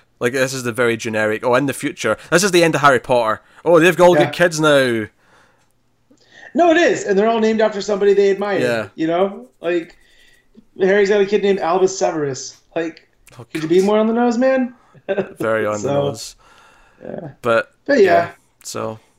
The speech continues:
Speaker 2: Yeah.
Speaker 1: not, not, not bad, but just a little in the easy side, I think.
Speaker 2: Yeah.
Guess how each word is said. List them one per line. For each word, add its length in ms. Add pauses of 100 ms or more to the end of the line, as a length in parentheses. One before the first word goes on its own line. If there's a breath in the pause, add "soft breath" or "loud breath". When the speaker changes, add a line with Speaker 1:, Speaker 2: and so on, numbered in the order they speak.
(140)
Speaker 2:
Yeah. 160 (320)
Speaker 1:
not, 120
not, 280
not 240
bad, 500
but 300
just 360
a 120
little 380
in 120
the 80
easy 280
side, 360 (120)
I 100
think. 400
Speaker 2:
Yeah. 180